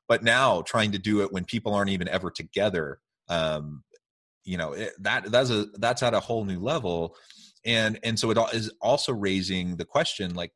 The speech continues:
how essential is it? Is it as essential as people kind of thought it was before?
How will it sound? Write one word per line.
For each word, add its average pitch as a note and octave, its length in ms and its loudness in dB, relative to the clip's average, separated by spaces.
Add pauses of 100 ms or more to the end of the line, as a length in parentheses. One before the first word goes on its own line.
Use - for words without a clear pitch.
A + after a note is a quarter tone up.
(220)
how D#3 300 -2
essential C3 600 -2 (640)
is C4 220 0
it? - 160 -8
Is C3+ 180 2
it C#3+ 160 2
as D#3+ 220 0
essential B2+ 520 -2
as G2+ 140 -2
people A2+ 280 -8
kind G#2+ 200 -6
of F#2+ 80 -6
thought G#2+ 240 -2
it - 80 -6
was F2 220 -4
before? C3+ 840 0